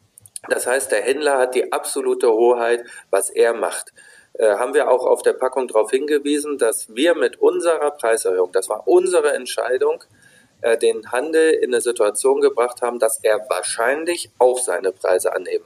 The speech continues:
muss. In welcher Form, das wissen wir nicht. Manche haben Mischpreis gemacht, die haben das ganze Sortiment teurer gemacht. Andere haben wirklich nur die Produkte höher genommen. Und genauso war das dann auch, ähm, jetzt mit der Preisrücknahme,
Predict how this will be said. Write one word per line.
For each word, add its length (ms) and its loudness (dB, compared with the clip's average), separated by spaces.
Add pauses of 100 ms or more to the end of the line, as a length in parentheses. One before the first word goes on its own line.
muss. 260 -8 (440)
In 120 -6
welcher 320 2
Form, 600 2 (240)
das 320 -4
wissen 260 -4
wir 140 0
nicht. 240 -6
Manche 380 -2
haben 180 -4
Mischpreis 520 -2
gemacht, 300 -2
die 80 0
haben 120 2
das 140 0
ganze 320 -2
Sortiment 520 0 (480)
teurer 340 4
gemacht. 400 -4 (380)
Andere 420 2
haben 140 -2
wirklich 300 -2
nur 120 0
die 80 -6
Produkte 640 0
höher 220 2
genommen. 360 0 (400)
Und 160 0
genauso 540 2
war 140 2
das 260 -2
dann 240 -4
auch, 540 0
ähm, 340 -2 (120)
jetzt 220 2
mit 140 2
der 120 4
Preisrücknahme, 920 -2